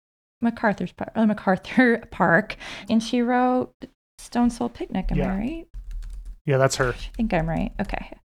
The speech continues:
Speaker 1: I'm wrong, don't include that. Yeah, which is another Fifth Dimension song. And then, um, good call on Nancy Sinatra, 'cause I was, when I was listening to MacArthur Park, I was thinking about Bang Bang and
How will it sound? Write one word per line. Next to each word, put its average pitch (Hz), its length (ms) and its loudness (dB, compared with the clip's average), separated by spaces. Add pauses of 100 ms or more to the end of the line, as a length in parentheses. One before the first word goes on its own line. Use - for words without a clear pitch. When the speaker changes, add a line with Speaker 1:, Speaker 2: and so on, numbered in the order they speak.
(160)
Speaker 1:
I'm 202 160 6
wrong, 196 280 4
don't 196 200 6
include 185 320 0
that. - 180 -4
Yeah, 220 360 4
which - 180 4
is 175 80 -2
another 196 220 6
Fifth 196 200 -2
Dimension 196 300 2
song. 185 340 0 (520)
And 202 180 6
then, 202 180 6
um, 196 340 6
good 220 200 2
call 226 300 4
on 208 120 6
Nancy 196 320 4
Sinatra, 180 640 0
'cause - 340 -8
I 202 80 0
was, 208 280 -2
when 214 180 4
I 214 40 6
was 208 120 2
listening 247 240 2
to 220 40 6
MacArthur 185 340 -2
Park, 196 340 0 (480)
I 202 160 2
was 190 180 0
thinking 196 300 2
about 180 320 2
Bang 202 260 4
Bang 240 460 4 (540)
and 202 520 2